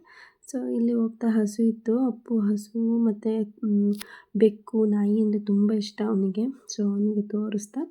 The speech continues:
ನಾನು ಹಾಗೆ ಅವ್ರ ಜೊತೆನೇ ಹೋಗ್ತಾ ಇದ್ದೀನಿ. ಅಣ್ಣ ಆಚೆ ಹೋಗಿದ್ರು. So, ಅವ್ರು ಬರೋ ಅಷ್ಟೊತ್ತಿಗೆ ನಾವು ಹೋಗೋಣ ಅಂತ ಹೇಳ್ಬಿಟ್ಟು ನಾವು ಹೋಗ್ತಾ ಇದ್ದೀವಿ. ಕಲ್ಪನಾ ಮನೆಯೂ ನಮ್ಮ ಮನೆಯೂ ದೂರ ಇಲ್ಲ, ಒಂದು ಬಿಲ್ಡಿಂಗ್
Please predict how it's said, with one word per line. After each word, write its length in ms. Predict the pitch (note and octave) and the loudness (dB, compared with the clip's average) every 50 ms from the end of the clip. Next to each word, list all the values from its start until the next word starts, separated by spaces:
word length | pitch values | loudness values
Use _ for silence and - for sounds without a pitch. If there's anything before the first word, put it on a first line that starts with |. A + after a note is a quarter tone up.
| - _ _ _ _ _ - | -12 _ _ _ _ _ -4
ನಾನು 140 | A3+ A3 | -2 0
ಹಾಗೆ 260 | G#3 G#3 G#3 G3+ G#3 G3+ | 2 2 2 2 2 0
ಅವ್ರ 180 | G3+ G3+ G3+ G#3 | 0 -2 -2 -4
ಜೊತೆನೇ 340 | - - G3 - G#3+ G#3 G#3 | -8 -12 -8 -6 -2 -2 0
ಹೋಗ್ತಾ 380 | G3+ G3+ F#3+ F#3 - _ - | 0 0 -2 -4 -6 _ -4
ಇದ್ದೀನಿ. 360 | G3 F#3+ F#3 G3+ F#3 F#3 A3 C#4 D#4+ - _ _ _ _ _ _ _ _ _ _ _ _ _ _ - | -4 -4 -2 -2 -2 0 -2 -2 -4 -8 _ _ _ _ _ _ _ _ _ _ _ _ _ _ -2
ಅಣ್ಣ 220 | B3 A#3+ A#3 A#3 C4 B3+ | 2 4 4 4 4 2
ಆಚೆ 280 | A3 G#3+ G#3 G#3 - A3+ | 0 0 -2 0 0 0
ಹೋಗಿದ್ರು. 500 | G#3+ A3 G#3+ G#3 - G3 G3+ G#3 A#3 C4+ E4+ - - - - - - - _ | 2 2 0 0 -2 -2 0 0 -2 -2 -2 -4 -10 -18 -20 -20 -20 -20 _
So, 120 | - - A3 G#3 G3+ | -2 2 4 4 6
ಅವ್ರು 240 | G3 G3+ G3+ G#3 G#3+ | 6 4 2 2 2
ಬರೋ 180 | G3+ G3 G3+ G#3 | 2 2 2 0
ಅಷ್ಟೊತ್ತಿಗೆ 420 | G3+ G#3 - - A3 - G#3+ G#3 | 0 -2 -6 -10 -6 -2 0 2
ನಾವು 180 | G3+ G3 G3 G3+ | 2 2 2 4
ಹೋಗೋಣ 380 | G3+ G#3 G#3 G#3 G#3 G3+ F#3+ | 2 2 2 2 2 2 2
ಅಂತ 300 | F#3+ G3 G3 F#3 F#3 - | 2 2 0 0 -2 -2
ಹೇಳ್ಬಿಟ್ಟು 400 | G3 G3 G3+ G3+ G#3+ G3+ G#3 D4+ E4+ E4+ - - - - - _ _ - | -2 -2 0 -2 -4 -4 -4 -6 -6 -6 -10 -16 -20 -20 -20 _ _ 0
ನಾವು 140 | G#3+ G3+ G3 | 2 2 4
ಹೋಗ್ತಾ 340 | G3+ G3+ G3+ - - A3 | 2 0 -2 -4 -2 -2
ಇದ್ದೀವಿ. 260 | G3 F#3+ - G#3 A3+ C4+ | -2 -2 -2 -4 -4 -4
ಕಲ್ಪನಾ 440 | C4+ - A#3 A3+ A3+ B3 C4 C4 C4 | -4 -2 -2 -2 0 0 0 2 2
ಮನೆಯೂ 380 | C4 B3+ B3 B3 B3 B3 B3+ | 0 0 -2 -2 -2 -2 0
ನಮ್ಮ 160 | C4 B3 A3+ A3 | 0 0 0 2
ಮನೆಯೂ 280 | A3+ A3 A3 A3 A#3 C4 C#4 C#4 - G3+ G3 | 2 2 2 0 0 -2 -2 -4 -4 -4 -2
ದೂರ 180 | G#3+ G#3+ A3 A3 G#3+ G#3+ | 0 0 0 0 0 0
ಇಲ್ಲ, 200 | G3 F#3 G3 A3+ C#4+ E4+ E4 C4+ | 0 0 0 0 0 2 2 4
ಒಂದು 180 | A#3 A3+ A3+ A3+ | 4 4 4 4
ಬಿಲ್ಡಿಂಗ್ 440 | G3 A3+ A3 G#3+ G3+ A#3+ G#3+ G3+ F#3+ | 4 2 0 0 2 2 0 0 -2